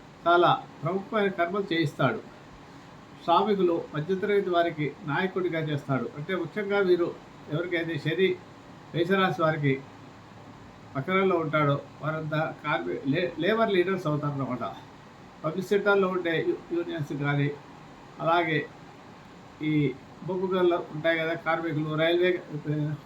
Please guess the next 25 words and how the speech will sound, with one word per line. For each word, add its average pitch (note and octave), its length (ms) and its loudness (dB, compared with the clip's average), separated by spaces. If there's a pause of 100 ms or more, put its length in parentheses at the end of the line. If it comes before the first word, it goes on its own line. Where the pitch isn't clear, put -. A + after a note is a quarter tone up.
కార్మికులు, D3+ 520 -2 (280)
ఏదైనా F3+ 200 0
ఫ్యాక్టరీల్లో E3+ 560 2
పనిచేసే D3+ 340 -6
కార్మికులు D#3 360 -2
లీడర్గా F3+ 560 2
చేసే D3 260 0
అవకాశాలు D#3 520 -2
ఉంటాయి. A#2 280 -6 (120)
లీడర్గా F3 520 -2 (1400)
వాళ్ళు D#3 260 2 (720)
పైకి F3+ 200 2
వస్తారన్నమాట. B2 540 -2 (800)
అంటే D#3 160 -2
లో F3 260 4
క్లాస్ G3+ 340 2
పీపుల్ D3 260 0 (540)
లే-, D3+ 240 -2 (320)
వాళ్ళకు D#3+ 340 2 (320)
అవుతాడు. C3+ 460 -6
మధ్యతరగతి A3 560 0
వారికి F#3 320 2
నాయకుడిని F3 500 0
కూడా E3+ 260 -4
చేస్తాడు. C3+ 520 -6